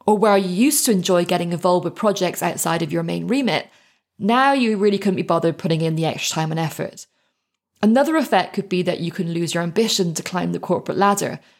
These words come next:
It no longer has an appeal because to do that, you need to demonstrate to the company and yourself that you love what you do and really care about it. Look, you can fake it, of course, but it's much harder work. Let's be clear here, it doesn't mean that your ambitions are gone forever.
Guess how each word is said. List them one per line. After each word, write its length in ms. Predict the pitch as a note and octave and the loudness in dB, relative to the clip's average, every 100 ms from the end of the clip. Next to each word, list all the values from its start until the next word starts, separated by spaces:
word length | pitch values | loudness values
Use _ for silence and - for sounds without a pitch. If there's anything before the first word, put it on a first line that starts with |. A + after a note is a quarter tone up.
| _ _ | _ _
It 160 | - G#3+ | -2 2
no 140 | B3 | 4
longer 340 | A#3+ G#3+ G3+ | 4 4 2
has 220 | F#3+ F3 E3+ | 2 2 2
an 60 | |
appeal 460 | F3+ F3 C#4+ D4+ G3+ | 0 0 0 2 2
because 400 | F3 E3+ F#3+ - | 0 2 2 2
to 120 | - | -4
do 160 | D#3 C4 | 0 2
that, 260 | F3 D#3+ | 2 0
you 60 | F3+ | -2
need 160 | F3 F3 | -4 -2
to 80 | |
demonstrate 720 | - F#3 F#3+ F#3 F3 D#3+ - - _ _ _ | 0 2 2 0 -2 -4 -8 -18 _ _ _
to 420 | - G#3 F#3 F3 E3+ _ | -2 2 2 2 -4 _
the 60 | |
company 380 | - G3+ A#3 F#3 | -2 0 2 0
and 120 | E3+ | 0
yourself 460 | E3+ E3 - A#3 G#3+ | 2 2 4 4 2
that 120 | G#3+ | 0
you 80 | F3+ | 0
love 180 | F3 F3 | 0 0
what 140 | E3+ | -2
you 100 | D3+ | -4
do 340 | D#3+ A3 A3 G#3 | -2 2 4 4
and 140 | E3 | 2
really 140 | F#3 | 0
care 260 | F3+ G3+ A3+ | 2 2 2
about 340 | G3 E3 C#3+ | 2 0 -2
it. 220 | G2+ - _ _ _ - | -4 -6 _ _ _ -2
Look, 240 | C4+ - | -2 0
you 40 | G#3 | 0
can 120 | G3+ | 0
fake 320 | - F3 F#3+ | 2 2 2
it, 80 | G3 | 0
of 100 | D#3 | -2
course, 380 | E3 C#3+ - - | -2 -2 -2 -2
but 160 | G3 | 0
it's 100 | G3 | 2
much 280 | G#3+ G3+ - | 2 0 0
harder 260 | E3 D#3+ D#3 | -2 0 0
work. 400 | E3 C3 - _ _ _ _ _ _ | 2 0 -2 _ _ _ _ _ _
Let's 140 | D4 E4 | -2 0
be 80 | D#4+ | 0
clear 260 | C#4 A#3+ | 2 2
here, 220 | F3+ D3+ | 2 0
it 80 | E3+ | 0
doesn't 260 | D4 D#4+ - | 2 2 2
mean 220 | A3 G#3 | 2 2
that 80 | F#3+ | 2
your 100 | F3 | 2
ambitions 520 | E3 F#3+ F#3+ F3+ D#3+ | 2 0 0 -2 -2
are 40 | D#3 | -2
gone 220 | D#3+ D#3 | -2 -4
forever. 540 | - E3 E3 B2+ - | -4 0 0 -2 -8